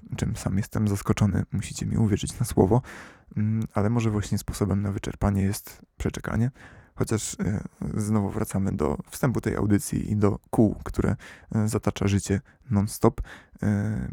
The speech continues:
ponieważ w moim przypadku, jak już wspomniałem, przeczekiwanie, czyli próba jakiejś pasywności zazwyczaj wiąże się z spontanicznymi włączeniami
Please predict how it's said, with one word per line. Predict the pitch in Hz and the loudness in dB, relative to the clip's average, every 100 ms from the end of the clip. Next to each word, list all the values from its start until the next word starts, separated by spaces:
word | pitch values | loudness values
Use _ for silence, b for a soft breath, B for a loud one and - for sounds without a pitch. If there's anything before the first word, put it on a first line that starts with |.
| - | -4
ponieważ | 110 104 101 - - _ _ _ - | 0 0 0 -6 -12 _ _ _ 2
w | |
moim | 107 98 | 6 6
przypadku, | 98 - 107 - | 4 4 2 4
jak | - | -2
już | - | -2
wspomniałem, | - - 107 107 104 | -4 2 4 4 2
przeczekiwanie, | - - - 113 110 101 95 B B B | -4 -6 -2 4 6 6 0 B B B
czyli | - 98 - | -2 -2 0
próba | - 104 104 104 62 - - | 6 6 6 2 0 -6 -4
jakiejś | 110 110 107 | -2 -2 -2
pasywności | - - 110 110 - 120 | -2 0 4 4 2 0
zazwyczaj | 113 110 120 | 2 4 4
wiąże | 131 113 | 4 2
się | 110 147 120 | 2 2 2
z | 107 104 - B B B | 4 4 2 B B B
spontanicznymi | - 120 117 123 117 - - 117 104 101 101 - B B | 0 2 6 6 4 -2 2 6 6 6 2 -2 B B
włączeniami | - 101 107 101 101 101 98 95 | 0 4 6 6 6 6 6 0